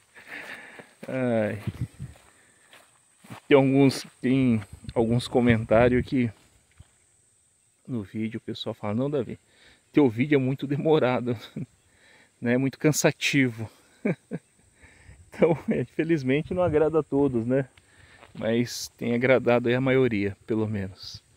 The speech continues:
É o que eu tenho notado, tá bom? Mas enfim, vamos lá.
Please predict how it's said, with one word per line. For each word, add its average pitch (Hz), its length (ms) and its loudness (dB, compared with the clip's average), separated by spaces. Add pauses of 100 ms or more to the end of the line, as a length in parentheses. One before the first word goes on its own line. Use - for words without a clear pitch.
(760)
É 107 80 -12
o 98 40 -12
que - 120 -12
eu 107 60 -4
tenho 104 220 -4
notado, 104 560 -4 (340)
tá - 60 -20
bom? 139 300 2 (600)
Mas 117 220 -2
enfim, 131 300 -2
vamos 113 240 2
lá. 95 200 -4